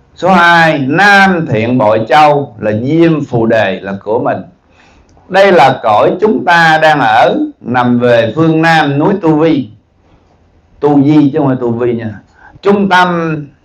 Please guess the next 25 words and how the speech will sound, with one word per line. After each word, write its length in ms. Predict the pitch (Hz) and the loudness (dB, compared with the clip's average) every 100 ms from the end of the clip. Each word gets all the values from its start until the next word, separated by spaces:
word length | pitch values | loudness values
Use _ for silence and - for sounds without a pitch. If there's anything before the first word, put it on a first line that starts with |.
| _ - | _ -2
châu 220 | 160 165 | 0 2
này 500 | 156 131 110 98 95 - | 2 2 0 -4 -6 -2
có 440 | 147 170 202 196 | 0 2 2 0
cây 420 | 160 156 147 143 151 | 0 0 0 0 2
Diêm 360 | 160 151 139 | 2 2 -2
Phù 280 | 123 113 113 | -8 -6 -4
Đề. 400 | 113 107 98 95 _ _ _ _ _ | -2 -2 -2 -8 _ _ _ _ _
Chính 360 | 165 226 254 277 - | 0 2 0 -2 -4
ở 340 | 90 113 151 | -4 -2 -2
cõi 280 | 117 117 - | 0 0 0
này 280 | 147 123 101 | 0 -2 -4
Đức 240 | 104 190 185 | -4 -4 -2
Phật 300 | 110 107 - - | -4 -4 -10 -8
giáng 220 | 127 190 | -4 -4
sanh. 320 | 190 139 131 107 104 - _ _ _ _ _ _ _ _ _ _ _ - _ _ _ _ - | -2 -2 -2 -6 -16 -20 _ _ _ _ _ _ _ _ _ _ _ -20 _ _ _ _ -12
Là 160 | 95 | -6
bên 140 | 110 120 | -4 -2
Ấn 160 | 135 | -2
Độ 320 | 120 95 95 101 | -4 -4 -6 -6
á. 80 | 120 - - _ _ _ - _ _ _ - | -8 -12 -20 _ _ _ -20 _ _ _ -10
Thành 380 | 95 101 95 - | -8 -6 -8 -6
Ca 160 | 120 120 117 | -4 -4 -4
Tỳ 160 | 107 | -6
Đa 180 | 98 107 107 | -4 -4 -4
Vệ. 440 | 95 85 90 - | -6 -6 -10 -14